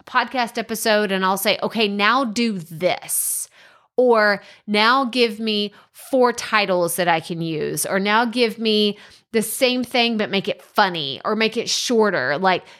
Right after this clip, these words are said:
you have to learn how to use these tools to your advantage. And this is a great example of taking a baby step into using A I for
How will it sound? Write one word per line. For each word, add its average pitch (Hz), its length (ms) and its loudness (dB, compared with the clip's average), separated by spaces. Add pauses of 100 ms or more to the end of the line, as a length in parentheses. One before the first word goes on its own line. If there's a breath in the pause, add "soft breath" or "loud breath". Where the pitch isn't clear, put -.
(140)
you 247 220 2
have 233 360 -4
to 208 120 -6
learn 202 400 0
how 185 540 2
to 220 180 -2
use 214 500 0
these 185 440 -2
tools 185 520 -4
to 220 140 -2
your 190 180 4
advantage. 185 800 0
And 196 340 -2
this 233 300 2
is 190 280 0
a 170 100 0
great 185 420 -2
example 196 640 0 (320 loud breath)
of 196 380 2
taking 220 420 -2
a 190 60 2
baby 165 360 -2
step 220 360 2
into 185 220 0
using 180 380 -2
A 175 180 0
I 156 360 4 (320 loud breath)
for 175 720 0